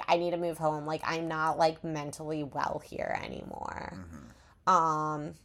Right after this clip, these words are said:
Speaker 1: so I, like, broke my lease and moved home. But, uh, everyone was convinced, including my mom, including myself, like, I'm out there forever.
Speaker 2: Mm-hmm.
Speaker 1: And it did feel like the universe was doing a lot to be like,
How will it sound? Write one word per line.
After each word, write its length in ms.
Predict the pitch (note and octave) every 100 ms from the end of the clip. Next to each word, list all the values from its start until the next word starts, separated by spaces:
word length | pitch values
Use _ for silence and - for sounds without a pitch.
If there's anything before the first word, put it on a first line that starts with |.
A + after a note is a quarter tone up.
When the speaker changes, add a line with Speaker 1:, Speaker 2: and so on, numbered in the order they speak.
| - -
Speaker 1:
so 120 | F#3+
I, 80 | E3+
like, 200 | E3+ E3
broke 200 | E3 -
my 160 | F3 F3
lease 360 | E3+ E3+ E3
and 360 | E3+ D#3+ D#3 D3+ -
moved 280 | - D#3+ D3+
home. 400 | E3 E3 D#3+ D#3 D#3
But, 420 | D#3+ D#3+ D3+ -
uh, 440 | C3+ C#3 C3 C#3+ D3+ - - _ -
everyone 440 | D#3+ F#3+ A3 A#3+
was 140 | A#3+
convinced, 460 | - A#3+ A3 A3 -
including 360 | E3 D3+ F3 F#3+
my 100 | G3
mom, 260 | F#3 F3+
including 340 | F3+ F3 F3+ E3+
myself, 440 | E3+ E3 E3+ E3
like, 140 | D#3+ -
I'm 460 | E3 D#3+ D#3+ D#3+ - -
out 180 | D#3 -
there 160 | D#3+ D3+
forever. 640 | D3+ C#3+ D#3 C#3 C3+ C#3 - - - -
Speaker 2:
Mm-hmm. 80 | G2
Speaker 1:
And 200 | E3+ E3 - -
it 160 | - F#3
did 180 | F#3+ F3+
feel 160 | F#3+
like 160 | F3+ F3
the 80 | F3+
universe 480 | E3 E3 E3 F3 E3+
was 120 | E3+
doing 260 | E3+ E3 D#3+
a 100 | D#3+
lot 260 | D#3 D#3 -
to 80 | E3+
be 160 | E3
like, 340 | E3 D#3+ D#3